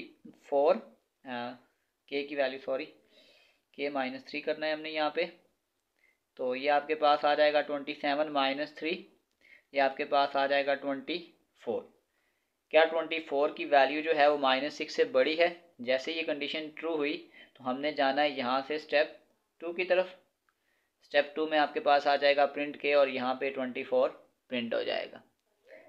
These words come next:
फिर जैसे नीचे आएंगे दोबारा से ट्वेंटी फ़ोर में फिर तीन काम करेंगे तो ये आपके पास आ जाएगा ट्वेंटी वन। फिर दोबारा हमने check किया ट्वेंटी वन माइनस सिक्स से ज़्यादा है।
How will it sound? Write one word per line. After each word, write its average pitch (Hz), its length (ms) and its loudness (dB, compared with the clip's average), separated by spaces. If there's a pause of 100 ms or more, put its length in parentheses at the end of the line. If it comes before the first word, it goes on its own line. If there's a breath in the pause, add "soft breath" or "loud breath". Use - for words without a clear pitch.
(140)
फिर 147 100 -6
जैसे 156 300 4
नीचे 175 260 -2
आएंगे 170 240 2
दोबारा 135 360 6
से 170 120 -4
ट्वेंटी 170 280 -4
फ़ोर 160 220 0
में 165 140 -6
फिर 165 220 -6
तीन 175 180 -6
काम 170 200 0
करेंगे 165 300 0
तो 151 100 -8
ये 143 100 -2
आपके 143 260 2
पास 143 280 0
आ 139 100 2
जाएगा 143 260 4
ट्वेंटी 143 360 -6
वन। 151 240 2 (800)
फिर 156 120 -2
दोबारा 170 360 8
हमने 165 200 2
check 160 240 2
किया 160 200 4
ट्वेंटी 151 340 -4
वन 151 220 2
माइनस 143 340 0
सिक्स 156 200 -8
से 156 120 -4
ज़्यादा 135 320 4
है। 165 120 6